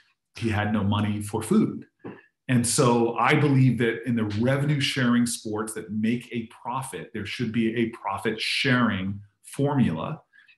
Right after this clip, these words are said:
And I believe that the name, image, and likeness, um, that, uh, you know, you've had situations where you would have, like, Madden college football, where they were making profits using the name and image of people. Or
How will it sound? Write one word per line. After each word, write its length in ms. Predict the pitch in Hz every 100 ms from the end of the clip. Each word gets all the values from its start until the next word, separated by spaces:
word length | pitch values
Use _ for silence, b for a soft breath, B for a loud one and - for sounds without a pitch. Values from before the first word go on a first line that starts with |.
| _ _
And 580 | 143 180 143 92 98 -
I 120 | 117 117
believe 320 | 113 120 113
that 140 | 110
the 60 | 113
name, 360 | 107 120 135 131
image, 280 | 120 110
and 100 | 110
likeness, 800 | 107 123 170 110 87 - - - b b b _
um, 540 | - 113 110 110 123 - -
that, 440 | 110 120 110 - -
uh, 340 | 123 110 107 110
you 100 | 143
know, 80 | 120
you've 180 | 117 117
had 160 | 110
situations 560 | - - 117 110 107 101
where 120 | 107
you 180 | 104 107
would 120 | 110
have, 280 | 110 107 107
like, 180 | 107 104 117 -
Madden 480 | 123 101 104 107 104
college 360 | - 113 104 104
football, 600 | 151 - 85 85 92 B B B B _
where 440 | 120 110 107 107
they 160 | 104 113
were 140 | 117
making 320 | 110 110 123 113
profits 460 | - 104 117 110
using 340 | 110 101 117 110
the 80 | 113
name 460 | 117 101 101 104
and 80 | 107
image 440 | 104 104 - - -
of 360 | 107 104 107 -
people. 260 | 175 113
Or 400 | 98 104 104 104